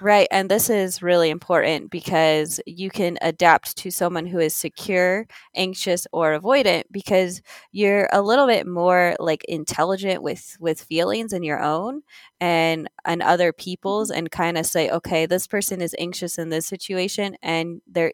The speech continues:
Speaker 1: easily able to adjust and kind of, like, help that situation. And then the other
Speaker 2: Mm-hmm.
Speaker 1: end of the spectrum would be avoidant. So that means that you are just completely avoidant of any kind of confrontation,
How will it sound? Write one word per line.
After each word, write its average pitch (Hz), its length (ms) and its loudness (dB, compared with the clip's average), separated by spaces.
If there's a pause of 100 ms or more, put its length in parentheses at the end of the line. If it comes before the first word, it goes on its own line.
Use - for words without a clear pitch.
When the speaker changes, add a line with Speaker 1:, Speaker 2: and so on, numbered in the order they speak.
Speaker 1:
easily 185 640 -2
able 156 260 -2
to 147 240 -10
adjust - 720 -6 (240)
and 156 260 -4
kind 151 280 -4
of, 156 160 -6
like, 143 200 -4
help - 360 0 (160)
that 135 240 2 (100)
situation. - 760 -12 (340)
And 190 140 -2
then 185 160 2
the 180 180 6
other 220 220 8
Speaker 2:
Mm-hmm. - 140 0
Speaker 1:
end 185 180 0
of 170 120 -2
the 170 120 0
spectrum 165 640 -2
would 160 180 -6
be 160 80 -4
avoidant. 170 580 0
So - 220 -4
that 175 240 4
means 175 340 -6
that - 140 -4
you 175 200 -4
are 160 160 2
just 156 220 -8
completely 170 640 -2
avoidant 170 720 -2 (120)
of 165 400 4 (340)
any 190 240 -2
kind 180 260 0
of 175 140 -2
confrontation, 180 1160 -4